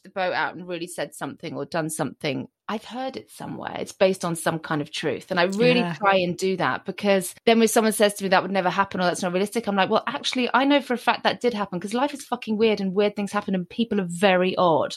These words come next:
Speaker 2: But that's so often the case, isn't it? When somebody, I mean, I've definitely had my editor say to me, "You've got to take that out 'cause it would never happen." And you're like,
Speaker 1: No.
Speaker 2: "Mm, it, it did. It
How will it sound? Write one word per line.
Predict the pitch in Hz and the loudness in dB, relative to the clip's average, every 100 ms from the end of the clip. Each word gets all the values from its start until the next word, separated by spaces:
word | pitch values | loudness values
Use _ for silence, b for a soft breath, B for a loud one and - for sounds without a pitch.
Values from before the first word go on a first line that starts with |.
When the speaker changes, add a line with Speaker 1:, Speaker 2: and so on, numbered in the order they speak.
| - | -2
Speaker 2:
But | - 208 | 0 2
that's | 240 277 - | 2 0 0
so | - 233 | 2 4
often | 233 233 208 | 2 0 -2
the | 208 | 0
case, | 208 185 196 | 0 0 -4
isn't | - | -2
it? | 175 | -2
When | 151 165 | 0 -2
somebody, | 160 170 170 - | -2 -2 0 0
I | |
mean, | 170 175 | 2 4
I've | 170 175 | 4 0
definitely | 165 - | -4 -2
had | 165 160 | -2 2
my | 156 | 2
editor | 151 - - 156 | 2 -2 -6 -4
say | 160 147 | -2 -4
to | - 156 | 0 2
me, | 151 143 B B - | 2 0 B B -2
"You've | 196 180 160 | 0 2 0
got | 185 | -2
to | 151 | 0
take | - 151 | -2 0
that | 151 165 | 2 4
out | 143 | 2
'cause | - - | 0 -4
it | |
would | 165 170 | -2 0
never | 160 160 | 0 0
happen." | 165 156 151 143 | -2 -2 0 2
And | 156 | 0
you're | 160 | 0
like, | 170 170 | 0 0
Speaker 1:
No. | 170 170 | 2 0
Speaker 2:
"Mm, | - - | -2 -4
it, | 285 _ | -8 _
it | 208 202 | -2 0
did. | 208 156 - _ - | 2 0 -2 _ 2
It | 202 | 2